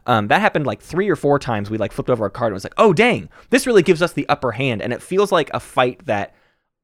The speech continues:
they get to have, you get to have unfair things happen to you where you're like, "Oh my gosh, we just endured a huge hit. But hey, we might get lucky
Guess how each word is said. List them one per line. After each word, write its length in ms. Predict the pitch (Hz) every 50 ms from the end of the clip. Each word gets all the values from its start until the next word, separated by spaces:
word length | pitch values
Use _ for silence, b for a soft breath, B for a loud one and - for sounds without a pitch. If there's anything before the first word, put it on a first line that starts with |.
| _ _ _ _ _
they 280 | 123 117 131 131 139
get 160 | 143 175 165
to 80 | - 165
have, 260 | 147 151 151 147 139 - - _ _ - -
you 120 | - 143 147
get 100 | 185 -
to 80 | 185
have 120 | 170 156 - -
unfair 440 | 131 147 160 156 - 147 143 143 143
things 240 | - - 139 139 -
happen 280 | 143 127 120 - 127
to 100 | 117 - 110
you 300 | 101 104 107 110 120 139
where 120 | 143 135
you're 80 | 127 117
like, 140 | 107 101 - -
"Oh 200 | 131 135 139 127
my 160 | 113 98 98
gosh, 400 | - - 104 98 90 92 - -
we 60 | 127
just 180 | 120 127 - -
endured 400 | 120 107 - 127 113 110 107 98
a 60 | 95
huge 580 | - - - - - 131 120 113 107 95 - -
hit. 400 | - - 139 101 - - - - B B B B B B
But 160 | _ 165 151 -
hey, 380 | 214 214 165 110 95 87 - b b b b
we 140 | - 165 202
might 320 | 202 185 175 190 190 -
get 220 | - 156 135 101 120
lucky 480 | 135 131 127 - - 156 95 92 92